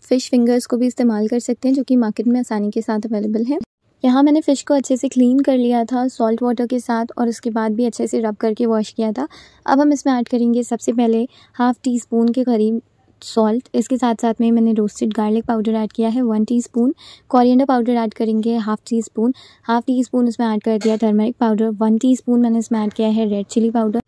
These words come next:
इन सारी चीज़ों को डाल देने के बाद आप अपने according स्पाइसेस को कम या ज़्यादा रख सकते हैं। And यहाँ पर मैंने व्हाइट पेपर पाउडर भी इसमें डाल दिया है हाफ टी स्पून और इससे बहुत अच्छा टेस्ट आता है, तो आप भी ज़रूर ऐड कीजिएगा। फिर इसके बाद मैंने इसमें ऐड किया है कर्ड,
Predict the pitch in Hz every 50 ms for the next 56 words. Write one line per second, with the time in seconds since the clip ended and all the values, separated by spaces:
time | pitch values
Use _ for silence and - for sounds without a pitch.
0 | _ - 254 262 277 277 269 277 262 294 277 254 269 - 285 262 269 254 247 254
1 | 247 247 240 - 262 240 226 233 220 214 220 226 - - 233 226 226 - - -
2 | - 269 269 262 262 233 240 233 214 214 226 240 233 - 240 214 220 - 226 220
3 | - - 240 233 - 233 214 214 220 214 226 220 208 220 220 214 214 - - 233
4 | 233 - - - 233 262 320 - - - - - - _ - - 226 226 226 240
5 | 233 240 233 240 233 254 262 277 262 277 277 277 269 269 254 226 220 220 208 -
6 | 247 226 247 254 226 247 226 226 214 226 226 220 233 233 226 - 240 240 226 220
7 | 214 202 208 208 220 233 233 233 233 233 214 247 247 240 226 214 214 _ - -
8 | 240 247 233 _ - 226 240 294 - - - - - _ - - 233 233 233 254
9 | 247 - 277 247 247 226 226 226 240 226 - 247 240 240 233 226 - 233 226 -
10 | 233 233 247 247 233 214 208 - 233 226 208 220 214 208 220 226 233 226 220 214
11 | - - 226 208 - 233 220 208 240 240 320 - - 233 233 226 - - 233 220
12 | 220 214 214 202 214 220 220 226 - - 226 214 208 196 - - 220 220 226 240
13 | 233 - - 214 208 214 262